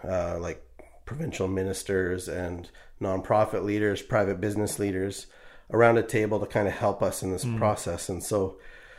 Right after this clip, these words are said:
Speaker 1: we wanna give them a plan they can get behind and believe in and back. You know, we could make our own plan that's kinda like our hippie agenda, you know, <laughs>
Speaker 2: <laughs>
Speaker 1: and they'll just tell us to take a hike, you know,
Speaker 2: Right.
Speaker 1: 'cause I feel like that's sort of what's been happening for years.
Speaker 2: Mm.
Speaker 1: Uh, but we actually, we've ha-,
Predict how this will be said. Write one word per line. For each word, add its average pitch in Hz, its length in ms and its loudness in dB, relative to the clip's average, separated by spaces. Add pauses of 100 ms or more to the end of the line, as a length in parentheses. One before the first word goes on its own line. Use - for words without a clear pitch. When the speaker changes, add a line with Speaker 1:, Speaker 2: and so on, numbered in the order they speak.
(380)
Speaker 1:
we 147 140 12
wanna 147 200 12
give 123 180 8
them 120 160 10
a 120 80 10
plan 104 340 4
they 110 140 4
can 110 180 2
get 104 200 2
behind 92 500 0 (260)
and 104 180 -4
believe 101 360 0
in 92 180 -2
and 95 200 -2
back. 95 420 0
You 101 80 0
know, 95 140 0
we 107 160 0
could 104 180 -4
make 104 180 0
our 92 140 2
own 110 180 0
plan 101 360 0
that's - 260 -6
kinda 104 260 -2
like 95 240 -4
our 95 180 -2
hippie 101 520 0
agenda, 101 500 0
you 104 120 0
know, 110 260 4
<laughs> 120 400 4
Speaker 2:
<laughs> - 260 -4
Speaker 1:
and 139 220 8
they'll 131 160 12
just 123 160 4
tell 120 140 8
us 110 100 0
to 120 80 -4
take 110 200 4
a 101 60 2
hike, 104 320 2
you 101 60 2
know, 92 80 4
Speaker 2:
Right. 95 100 2
Speaker 1:
'cause 98 100 0
I 120 80 12
feel 123 200 8
like 113 120 6
that's 113 220 6
sort 117 160 6
of 107 120 4
what's 101 180 4
been 98 140 2
happening 92 420 0
for - 120 -6
years. 92 460 -2
Speaker 2:
Mm. 95 200 -8 (360)
Speaker 1:
Uh, 90 300 2 (120)
but 131 140 12
we 135 140 10
actually, 143 340 8
we've 117 220 4
ha-, 131 160 0